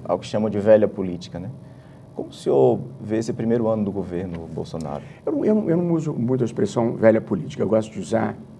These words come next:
Speaker 2: velha ordem e nova ordem para identificar esta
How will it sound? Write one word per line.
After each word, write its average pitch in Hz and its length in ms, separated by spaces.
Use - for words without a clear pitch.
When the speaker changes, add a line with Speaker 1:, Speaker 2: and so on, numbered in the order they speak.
Speaker 2:
velha 117 420
ordem 110 500
e 104 60
nova 101 440
ordem 110 380
para 117 420
identificar 110 1000
esta 117 680